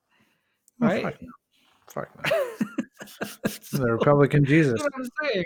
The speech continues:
Speaker 2: Yeah, that's why I can't stand Cory Booker, man. That guy, you know, and poor Rosario Dawson, she's going out with them, man. I love, I
Speaker 1: Oh.
Speaker 2: loved her till then. I feel betrayed now.
Speaker 1: <laughs>
Speaker 2: I feel slightly betrayed. My
Speaker 1: Mm-hmm.
Speaker 2: heart's broken.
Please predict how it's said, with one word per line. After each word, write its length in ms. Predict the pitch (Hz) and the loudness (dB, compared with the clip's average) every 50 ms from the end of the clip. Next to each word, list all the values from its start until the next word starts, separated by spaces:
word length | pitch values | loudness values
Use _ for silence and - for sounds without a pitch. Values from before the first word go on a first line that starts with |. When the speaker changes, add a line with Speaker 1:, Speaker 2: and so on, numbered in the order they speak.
| - 180 | -2 -2
Speaker 2:
Yeah, 460 | 214 240 262 240 214 226 254 262 262 | -2 0 0 0 0 2 2 2 0
that's 140 | 247 240 - | -2 -2 0
why 180 | 294 269 247 | 0 2 2
I 60 | 233 | 2
can't 320 | 226 - 247 233 226 220 214 | 2 2 2 2 2 0 0
stand 360 | 214 - 233 233 233 226 214 | -2 0 0 2 2 0 0
Cory 280 | - 214 190 180 165 156 | 0 2 4 4 4 4
Booker, 420 | 151 143 143 135 131 - 131 127 | 2 2 0 0 0 -2 -2 -2
man. 300 | 127 135 147 160 170 170 | -2 -2 -2 -2 -2 -2
That 140 | 185 220 226 214 | -4 -4 -4 -4
guy, 380 | 208 202 196 185 185 180 170 - - - - - - - - - _ | -2 -2 0 0 0 0 -2 -4 -8 -16 -18 -20 -20 -20 -20 -10 _
you 120 | - 165 160 | 0 2 4
know, 420 | 170 175 170 165 156 156 170 185 - _ _ _ _ _ _ _ _ _ _ | 4 6 6 4 4 2 -2 -6 -12 _ _ _ _ _ _ _ _ _ _
and 220 | - 214 202 - - | -4 -4 -4 -4 0
poor 160 | - 190 175 | 4 6 6
Rosario 540 | 156 143 127 120 139 135 135 135 127 123 123 | 8 6 6 6 6 8 8 8 8 6 4
Dawson, 440 | 123 120 120 117 123 123 - - 127 | 4 4 6 6 4 4 2 0 -2
she's 180 | - - 147 143 | -2 -2 -4 0
going 300 | 139 147 139 127 120 113 | 2 2 2 2 2 0
out 160 | 110 113 117 | 0 0 0
with 140 | 117 110 - | -2 -2 -2
them, 160 | - 117 120 | -2 0 2
man. 160 | 127 131 127 139 | 2 2 2 2
I 100 | 151 147 | 2 2
love, 300 | 135 123 120 123 123 120 - - - _ _ - 113 | 2 2 2 0 -2 -4 -10 -20 -20 _ _ -2 2
I 60 | - | 4
Speaker 1:
Oh. 60 | 160 | 6
Speaker 2:
loved 280 | 147 139 139 147 143 139 | 8 8 8 6 6 6
her 100 | 135 127 | 4 4
till 280 | 117 - - 135 127 120 | 4 2 2 2 4 4
then. 180 | 120 123 123 120 143 | 2 2 2 2 2
I 80 | 131 135 | 2 2
feel 180 | - - 151 135 | 2 2 2 2
betrayed 440 | 127 143 - - 135 127 127 123 | 2 -2 -2 -2 0 0 0 0
now. 280 | 123 123 120 120 123 117 - _ - - | 0 0 0 0 0 -2 -6 _ -20 -20
Speaker 1:
<laughs> 220 | - - - _ | -20 -20 -10 _
Speaker 2:
I 640 | 131 135 135 - - 151 135 123 - - 147 - - 143 | 2 2 2 4 4 4 4 4 4 2 2 2 0 -2
feel 180 | - 156 143 | -2 -2 -2
slightly 440 | - - - 147 139 139 135 131 131 127 | -2 -4 -4 -4 -2 -2 0 -2 -2 -4
betrayed. 640 | 127 - _ - 131 131 131 135 135 131 117 101 - - - _ _ _ _ _ _ _ _ _ - | -6 -10 _ -4 -2 0 0 0 0 -2 -4 -6 -10 -18 -20 _ _ _ _ _ _ _ _ _ 0
My 100 | - 139 | 0 2
Speaker 1:
Mm-hmm. 60 | 117 | 4
Speaker 2:
heart's 260 | - 139 135 139 - | 4 4 4 2 0
broken. 440 | - - 123 120 131 - - - - | -2 0 2 2 2 2 -2 -8 -12